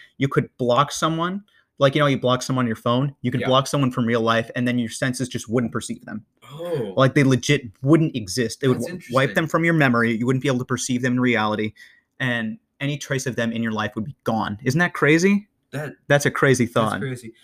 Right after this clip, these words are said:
Speaker 2: And another thing behind Neuralink is, yeah, it could completely eradicate certain memories.
Speaker 1: Yeah, literally. And you could just, it can interfere with your ab-, ability for logical thought to where you wouldn't, you literally wouldn't be able to create a coup against,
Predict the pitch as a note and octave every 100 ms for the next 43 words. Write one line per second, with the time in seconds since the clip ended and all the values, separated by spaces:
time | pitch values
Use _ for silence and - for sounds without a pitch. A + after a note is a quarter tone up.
0 | _ _ - A#3+ G#3+ - _ _ F#3+ A3
1 | G4 F4+ A3 F3 D#3 F3+ D3+ A#3+ A#3+ C3
2 | C#3 D3+ - A#3 A#2+ B2 G3+ - D#3 -
3 | F3 C#3 G#2+ G2+ B2 C#3+ - A2+ - B2+
4 | A2 G2+ C3+ C3 D#3 - - - E3 B2
5 | - _ _ - D#3+ D#3 A#2 - - -
6 | D#3+ F3 F3 D#3 D3+ - D3+ D#3+ C#3 -
7 | D#3 E3+ D3 C#3 C#3+ C3 B2 B2 A2 -
8 | A2+ A#2+ B2 B2+ B2+ B2 A#2+ G#2 G#2+ A2+
9 | C3 A2+ - A#2 G#2 - B2+ C3+ B2 C#3+
10 | C#3 - - - E3+ D#3 E3+ F3+ F3 C#3+
11 | D3 C#3 C3 A#2+ A#2 C3+ B2 A#2 - C3
12 | B2 A#2 A#2 A2+ -